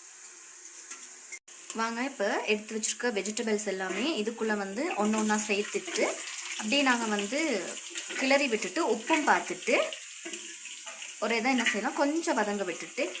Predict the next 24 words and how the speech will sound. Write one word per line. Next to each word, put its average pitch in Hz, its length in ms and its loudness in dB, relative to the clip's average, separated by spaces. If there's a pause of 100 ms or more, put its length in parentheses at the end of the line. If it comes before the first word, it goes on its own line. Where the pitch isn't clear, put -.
இனி 208 180 -2
அரிசி 208 300 0
சேர்க்கலாமா? 156 600 -4 (2250)
So, - 160 4
இந்த 220 120 4
ஸ்டேஜில் 254 520 6
தக்காளியும் 233 520 4
சேர்த்துக்கலாம். 202 560 6
இது 294 140 4
ரொம்ப 311 360 6
வதங்குறதுக்கு 277 760 4
தேவையில்லை. 214 540 8 (460)
அஹ், 185 220 6
வெஜிடபிளோட 269 840 8
பச்சை 254 360 8
வாடை 269 420 10
போகணுங்கிறதுக்காக 233 960 4
மட்டும்தான் 185 540 4
கொஞ்சம் 262 460 4
வதக்குறேன் 156 420 4
எண்ணெயில 147 340 2
போட்டு. 143 240 2 (1500)
அரிசி 254 300 10
போடுறேன். 202 460 2